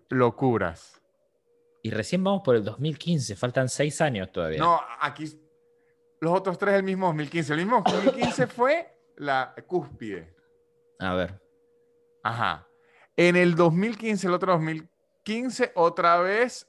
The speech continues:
Speaker 1: andaba sin papeles, manejando. Tiene problemas de manejar siempre. Pero el, el escándalo por el que ahorita puede ir hasta la, la cárcel o le van a quitar dinero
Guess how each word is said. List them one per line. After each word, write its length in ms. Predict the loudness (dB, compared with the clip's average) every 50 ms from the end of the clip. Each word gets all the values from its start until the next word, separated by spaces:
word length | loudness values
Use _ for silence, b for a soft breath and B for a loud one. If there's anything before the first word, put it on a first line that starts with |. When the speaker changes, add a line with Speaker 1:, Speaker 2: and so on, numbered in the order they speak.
| _ _
Speaker 1:
andaba 380 | -2 -2 0 4 4 4 4 4
sin 420 | 0 -4 -8 -8 -8 -10 -12 -14 -4
papeles, 760 | 0 0 0 2 2 0 0 0 -4 -8 -10 -16 -20 _ _ _ _ _ _ _ _ _ _ _ _ _ _ _ _ _ _
manejando. 600 | -4 -2 -2 -2 -2 -2 -2 -4 -4 -6 -12 -12 -8
Tiene 160 | -6 -6 -6
problemas 220 | -4 -6 -6 -6 -6
de 80 | -6
manejar 200 | -6 -6 -8 -8
siempre. 260 | -10 -12 -12 -12 -14
Pero 260 | -8 -6 -4 -2 -2 -2
el, 240 | -2 -4 -6 -10 -12 _
el 240 | -4 -2 -2 0 0
escándalo 480 | -2 -2 -2 -2 -2 0 0 -2 -2 -2
por 160 | -2 -2 0
el 180 | 0 -2 -2 -2
que 80 | -2 0
ahorita 560 | 0 0 -2 -4 -6 -4 -4 -4 -4 -4 b b b b b b b b _
puede 220 | -2 0 2 4 4
ir 100 | 4 2
hasta 300 | 0 -2 -2 0 0 0
la, 260 | 0 -2 -4 -6 -12 _ _ _ _ _
la 200 | -2 -2 -2 0
cárcel 520 | 2 2 4 4 2 -2 -4 -6 -4 -2
o 80 | -2 0
le 120 | 0 2
van 140 | 0 0 0
a 60 | -2 -6
quitar 460 | -8 -12 -8 -4 -4 -4 -4 -6 -12 _ _ _ _ _
dinero 720 | -8 -6 -6 -4 -2 -2 -2 0 -2 -2 -4 -6 -12